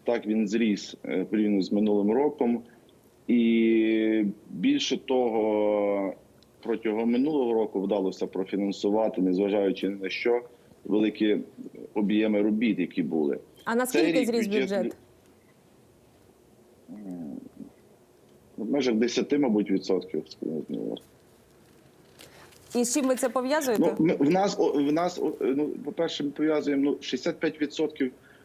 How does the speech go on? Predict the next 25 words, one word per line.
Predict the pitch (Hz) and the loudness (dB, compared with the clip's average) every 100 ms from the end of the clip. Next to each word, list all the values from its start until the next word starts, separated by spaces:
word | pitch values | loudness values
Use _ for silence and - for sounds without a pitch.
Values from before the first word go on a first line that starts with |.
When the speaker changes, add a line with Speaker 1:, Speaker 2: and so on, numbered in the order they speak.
| - | -14
Speaker 1:
бюджету | 101 127 123 147 160 139 | -2 -2 0 0 0 0
наповнення — | 123 - 117 107 101 101 | 0 0 0 2 2 0
це | - 123 | 0 2
є | 120 117 | 2 2
П | 113 117 | 0 -2
Д | 110 | -2
Ф | - | 0
О, | 101 67 - - - | 0 0 -4 -10 -2
податки | 107 127 - 120 | 0 0 0 -2
з | 104 - | -2 -8
доходів | 87 101 101 113 104 | -4 -2 0 0 0
фізичних | 101 104 101 90 90 90 | 0 0 0 -2 -6 -4
осіб. | - - - - - - - - - | -4 -2 -4 -6 -20 -20 -20 -20 -4
У | 117 | 0
Львові | 123 147 139 | 2 2 2
є | 131 123 | 2 0
зареєстровані | 120 120 - 131 123 120 113 | 0 0 0 0 2 2 0
також, | 117 110 107 104 - - - - - | -2 -2 0 -2 -6 -18 -20 -20 -10
а, | - 92 92 95 95 92 | -4 -2 0 0 0 0
декілька | 98 98 95 101 | 0 0 -2 0
бригад | 98 107 123 127 | 0 2 0 0
військовослужбовців, | 107 - 107 104 98 95 87 92 95 - 90 | -2 -2 2 2 0 -4 -2 0 0 0 -2
які | - 101 | 0 -2
отримують | 95 104 98 95 82 | 0 0 2 2 2
зарплати, | 98 - 123 123 117 | -2 0 0 0 0